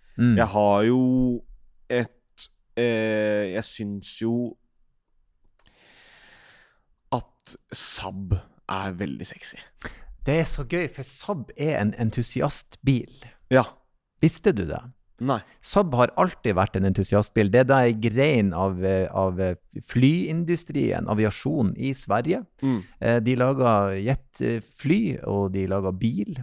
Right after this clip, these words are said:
Speaker 1: og det har alltid vært deres sånn der, han er gimmick, at
Speaker 2: Ja.
Speaker 1: dette er for kjennerne.
Speaker 2: Eh.
Speaker 1: Hvis du går tilbake og ser på klipp fra Top Gear med Clarkson, som kjører en Saab nittifem Turbo, der han lovpriser tredjegiret, så skjønner du at det her er en bil for folk som har peiling. Så det er veldig gøy at du sier sånn,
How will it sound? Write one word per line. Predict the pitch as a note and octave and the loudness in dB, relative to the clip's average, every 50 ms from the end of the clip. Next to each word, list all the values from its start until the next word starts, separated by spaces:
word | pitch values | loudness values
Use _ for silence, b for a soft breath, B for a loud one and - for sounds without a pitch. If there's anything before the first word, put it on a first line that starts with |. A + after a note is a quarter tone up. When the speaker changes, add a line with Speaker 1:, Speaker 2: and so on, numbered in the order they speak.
| - - | -10 -8
Speaker 1:
og | A#2 G#2 | 0 2
det | A#2 A2 | 2 2
har | C3+ B2+ | 2 -2
alltid | - - - - | -8 -6 -8 -4
vært | - G2+ G2 - - | -4 -4 -6 -4 -4
deres | - F#2 G#2+ A2 G#2 F#2 - - | -2 0 0 0 0 -2 -6 -10
sånn | - E2+ E2 | -10 -8 -8
der, | E2 E2+ | -6 -6
han | E2 E2+ E2+ | -6 -6 -6
er | F2 | -8
gimmick, | F#2 F#2+ G#2+ G#2+ G#2 G2 E2 G2 - | -6 -2 0 2 2 2 0 -4 -10
at | - A#2 C3+ | -10 -2 0
Speaker 2:
Ja. | C3+ C3 | 0 0
Speaker 1:
dette | - D#3 C#3 A#2 | 0 -2 -2 -2
er | G2+ - | -2 -2
for | - G2 | -8 -12
kjennerne. | - - - A2 A2+ A#2+ A#2 G2 - - E2 - D3 - _ - | -10 -6 -4 -2 0 0 0 -2 -4 -6 -10 -12 -16 -16 _ -8
Speaker 2:
Eh. | A2+ B2+ B2+ B2 A2 G2+ | -6 -4 -4 -4 -2 -2
Speaker 1:
Hvis | A2 - - | -4 0 2
du | C3+ C3+ C3 C3 B2 | 2 2 2 2 2
går | - C#3+ - | 0 -2 0
tilbake | - B2+ A#2+ C3 D#3 - - - | 0 2 4 4 4 2 0 -4
og | G#2+ | -6
ser | - - G#2+ G2+ | -2 -2 -4 -4
på | - - - - | -2 -6 -10 -8
klipp | - - C3 - - _ - | -2 -2 -2 -2 -4 _ -16
fra | - - F2 | -10 -10 -10
Top | - - - - - - - | -6 -4 -6 -6 -2 -2 -2
Gear | - G#2 F2+ F2 | 0 2 0 2
med | E2+ E2+ E2+ - | 0 -2 -4 -4
Clarkson, | - A#2 A2+ A2+ A2+ - - - - E2+ C#2+ | 2 4 4 4 4 2 -2 -10 -8 -8 -10
som | - - - E2+ E2 | -10 -10 -10 -12 -10
kjører | - - F#2 F2+ E2+ E2+ | -6 -4 -4 -4 -4 -4
en | F2 F2 F2 E2+ | -6 -6 -6 -8
Saab | - - - - A2 G#2+ F#2+ F#2 F#2 | -10 -10 -2 0 0 0 0 -2 -2
nittifem | F#2 G2 - - F#2 F2+ | -2 -2 0 0 -2 -2
Turbo, | - - - A#2+ B2 A#2 F#2+ - - F2 E2+ | -2 0 2 2 2 2 0 -4 -6 -6 -6
der | E2 E2+ E2+ | -4 -4 -4
han | E2 F2 F2 D#2+ - _ _ - | -2 -4 -4 -6 -10 _ _ -2
lovpriser | G2+ G#2+ A#2+ C3 C#3 B2+ - - B2 A2+ - G2 F2+ - | 2 4 6 6 4 2 0 -4 -4 -4 -4 -6 -10 -6
tredjegiret, | - A2 A2 A2+ B2 G#2+ A2 G2+ - - - | -6 -6 -4 -4 -4 -2 -2 -4 -4 -6 -10
så | - G#2 | -12 -12
skjønner | - - A#2 B2 A#2+ G#2 | -6 -4 -2 0 0 0
du | F#2+ | 0
at | F#2 - b b b b b - | -2 -6 b b b b b -8
det | F#2 F#2 | -4 -2
her | C3 C#3 | -2 0
er | C3+ | 0
en | C3+ B2 | 0 0
bil | G2 A#2 C3 C3 G#2 E2 | 0 0 0 0 0 -2
for | - F2+ | -6 -10
folk | - - - A2+ - | -10 -8 -8 -8 -8
som | - - - | -8 -12 -12
har | E2+ E2+ - | -12 -12 -12
peiling. | - - G2 A2 A#2+ - - F2 - | -8 -4 -4 -2 -2 -4 -6 -6 -4
Så | B2 A2 - - - C#3+ - - - | -6 -6 -6 -4 -6 -6 -6 0 2
det | D#3 D3 | 4 6
er | E3+ | 6
veldig | F#3+ F#3 - | 6 6 6
gøy | E3+ G3 G#3 | 8 8 8
at | D#3 - | 6 6
du | D#3+ D3+ | 4 4
sier | D3 D3 | 4 4
sånn, | C3 B2+ | 6 6